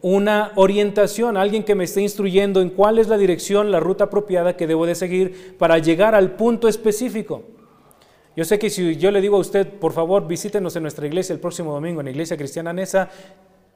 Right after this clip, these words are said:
muchos de ustedes tendrían que hacer lo mismo, seguir un mapa o pedir orientación, "Disculpe, la, la calle fulana de tal", porque no conocemos.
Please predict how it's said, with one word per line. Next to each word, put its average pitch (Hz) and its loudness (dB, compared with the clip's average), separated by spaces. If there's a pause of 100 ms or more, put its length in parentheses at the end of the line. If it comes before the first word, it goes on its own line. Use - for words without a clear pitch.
(180)
muchos 240 0
de - 0
ustedes 254 2
tendrían 202 -2
que 220 -2
hacer 214 0
lo 214 0
mismo, 214 -6 (680)
seguir 220 0
un 240 2
mapa 262 -4 (520)
o 180 0
pedir 220 6
orientación, 233 2
"Disculpe, 247 -2
la, 226 0 (420)
la 185 -4
calle 240 -2
fulana 220 -6
de 208 -4
tal", 226 -2 (720)
porque 156 -2
no 170 -4
conocemos. 185 -6